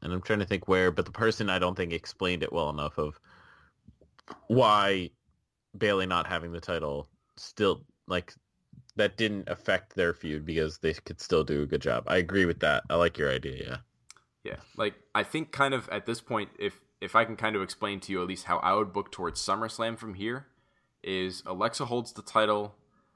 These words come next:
Speaker 2: for a little while until you eventually build towards, I'm envisioning kinda like a four-way match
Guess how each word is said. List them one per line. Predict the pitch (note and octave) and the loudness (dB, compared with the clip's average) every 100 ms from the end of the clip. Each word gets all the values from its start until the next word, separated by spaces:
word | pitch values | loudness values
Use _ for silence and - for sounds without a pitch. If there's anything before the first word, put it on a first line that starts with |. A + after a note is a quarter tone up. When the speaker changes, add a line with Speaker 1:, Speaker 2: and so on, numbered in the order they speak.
| _ _ | _ _
Speaker 2:
for | - | -4
a | G2 | 0
little | G#2 G#2 | 2 2
while | F#2+ F2+ F2 | 4 4 2
until | F#2 F2+ G2 | -2 -6 -4
you | F#2 F#2 | -2 -4
eventually | E2+ G2+ G#2+ G#2+ | -4 -4 -4 -4
build | F#2 F#2+ F#2 | -2 -4 -4
towards, | F2+ F2 E2+ E2 - | -6 -4 -4 -6 -4
I'm | G2 A2+ | -2 -2
envisioning | G#2+ F#2+ F#2+ F2 E2 | -6 -4 -4 -6 -8
kinda | F2 E2+ | -4 -2
like | D#2 | -2
a | C2 | -6
four-way | - F2+ G2 G#2 | -8 -2 0 0
match | G#2+ G#2+ A#2 - | 0 -4 -6 -10